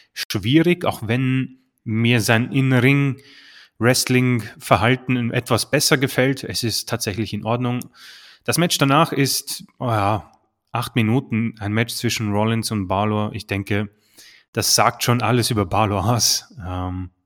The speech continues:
von einem Universal Championship Match gegen Roman Reigns, wo man ihn noch so, ja, halbwegs stark dargestellt hat. Und seitdem er bei Raw ist, hat er, glaub ich, fast alles verloren. Auch hier nicht mal neun Minuten.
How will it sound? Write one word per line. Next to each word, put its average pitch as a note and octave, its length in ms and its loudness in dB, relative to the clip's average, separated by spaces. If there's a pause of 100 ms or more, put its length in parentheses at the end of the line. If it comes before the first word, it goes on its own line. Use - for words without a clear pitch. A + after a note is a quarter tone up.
von G2+ 200 -2
einem G2 220 -2
Universal G#2 580 -2
Championship G#2 540 -4
Match G#2+ 260 -4
gegen G2+ 340 -2 (720)
Roman A#2 300 4
Reigns, B2+ 280 4
wo A#2+ 100 2
man C3 140 4
ihn B2 120 2
noch B2 120 2
so, A#2 460 0 (800)
ja, G#2 160 0
halbwegs C#3 300 2
stark B2+ 320 0
dargestellt C3+ 540 2
hat. C3 160 0
Und A#2+ 100 -2
seitdem B2+ 240 -2
er D3+ 80 2
bei B2+ 120 2
Raw B2+ 220 -2
ist, - 140 -4
hat C#3 140 -4
er, C3 100 0
glaub B2 220 -4
ich, A#2 100 -6
fast A#2 160 -8
alles B2 300 -2
verloren. B2+ 640 0
Auch A#2 160 -6
hier B2+ 400 0 (140)
nicht - 260 -8
mal G2+ 140 0
neun A2+ 240 0
Minuten. G#2+ 640 -2